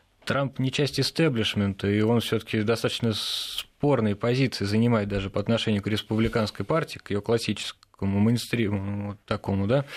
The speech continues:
истеблишменту. В том числе вот касаемо вопросов внешней политики.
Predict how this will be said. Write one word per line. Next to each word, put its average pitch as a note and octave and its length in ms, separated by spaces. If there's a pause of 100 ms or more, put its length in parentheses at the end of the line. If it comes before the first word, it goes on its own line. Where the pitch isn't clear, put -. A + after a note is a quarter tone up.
(280)
истеблишменту. G#2 880 (800)
В A2+ 260
том B2+ 200
числе - 220
вот A2 120 (480)
касаемо G#2+ 380
вопросов G2+ 440
внешней G#2 360
политики. - 640